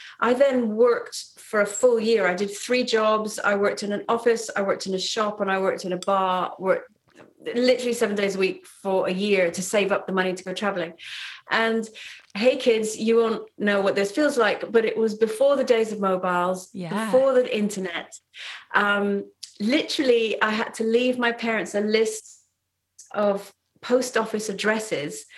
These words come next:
Speaker 2: Really?
Speaker 1: for where, uh, and a timetable for where I thought I'd be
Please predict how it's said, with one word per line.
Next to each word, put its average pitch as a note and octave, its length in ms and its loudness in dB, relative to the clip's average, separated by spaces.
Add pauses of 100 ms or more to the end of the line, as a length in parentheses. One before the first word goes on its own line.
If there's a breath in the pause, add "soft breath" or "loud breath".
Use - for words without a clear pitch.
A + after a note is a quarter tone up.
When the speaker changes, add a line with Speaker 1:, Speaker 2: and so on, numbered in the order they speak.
Speaker 2:
Really? A#3 640 2
Speaker 1:
for G3+ 60 2
where, A#3+ 520 2
uh, G#3+ 160 2
and G#3+ 140 0
a G#3 40 -2
timetable B3 800 0
for A3 120 4
where A3+ 280 4
I A3 100 2
thought A3 340 0
I'd G3 240 -2
be F3 460 0